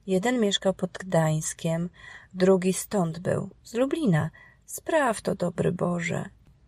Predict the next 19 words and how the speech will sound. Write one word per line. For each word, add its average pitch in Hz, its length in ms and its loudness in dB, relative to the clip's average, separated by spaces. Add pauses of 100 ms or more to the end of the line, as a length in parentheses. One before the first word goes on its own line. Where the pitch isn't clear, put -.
(220)
Może 180 320 2
nam 185 240 0
się 196 220 -4
też - 300 -6
uda. 156 460 -4 (720)
Może, 170 680 -4
może, 160 540 -8 (720)
może. 175 480 -8 (1080)
Siedemdziesiąt 208 880 0
lat 214 300 -4
temu 165 440 -2
za 175 140 0
wzgórzem 175 600 -2
Grodzisko 170 720 -4 (380)
zginęli 196 600 2
w - 60 -14
milczeniu, 160 720 -2 (320)
zostawiając 160 1000 -2
wszystko. - 680 -8